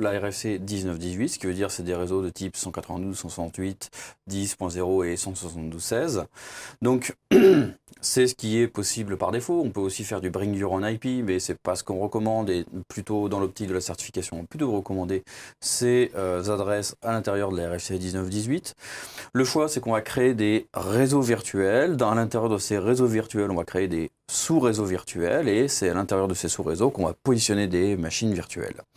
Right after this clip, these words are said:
Euh, les, euh, machines virtuelles qui sont positionnées à l'intérieur de ces réseaux auront la possibilité de communiquer entre elles, euh, de manière complète, c'est-à-dire que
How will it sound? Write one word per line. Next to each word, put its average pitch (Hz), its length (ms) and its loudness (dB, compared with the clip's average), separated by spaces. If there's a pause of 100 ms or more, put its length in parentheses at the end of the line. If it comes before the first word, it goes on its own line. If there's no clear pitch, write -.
(600)
Euh, 82 440 2
les, 98 360 4
euh, 101 160 4
machines 107 500 4
virtuelles 107 840 4
qui - 120 -4
sont 98 140 0
positionnées 104 340 2
à 101 40 4
l'intérieur 95 320 4
de - 40 0
ces - 100 -2
réseaux 107 400 2
auront 131 300 4
la 101 100 6
possibilité 104 480 -2
de 95 160 0
communiquer 95 760 0 (100)
entre 98 300 -2
elles, 95 260 4
euh, - 340 -4
de 82 60 -12
manière 85 480 -2 (320)
complète, 98 400 0
c'est-à-dire 107 340 0
que 92 200 0